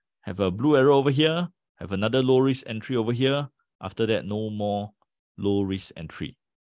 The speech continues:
No more low risk entry. Okay, so the rest, right now, it is a, okay, it is a high risk, uh, entry, a high risk entry. So it's at the high side,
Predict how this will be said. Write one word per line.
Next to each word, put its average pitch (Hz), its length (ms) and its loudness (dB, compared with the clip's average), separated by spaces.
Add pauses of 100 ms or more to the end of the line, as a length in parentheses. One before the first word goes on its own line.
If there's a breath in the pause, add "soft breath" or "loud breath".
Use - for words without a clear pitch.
(220)
No 95 120 0
more 98 200 0
low 90 120 2
risk 87 220 -4
entry. - 360 -16
Okay, 131 300 -4 (100)
so 107 120 -4
the 101 120 4
rest, 139 420 0 (580)
right - 140 -8
now, 120 400 -2 (160)
it - 120 -8
is 85 200 -8
a, 104 240 -6 (1160)
okay, 101 200 -10 (180)
it 92 100 -14
is 87 140 -14
a 78 200 -10
high 117 300 0
risk, 107 400 -4
uh, 82 60 -12
entry, 90 500 -8 (120)
a 87 120 -10
high 92 180 -4
risk 95 180 -2
entry. 80 280 -12
So 87 280 -6 (580 soft breath)
it's 90 140 -10
at 78 100 -6
the 80 60 -8
high 95 220 -2
side, 95 360 -4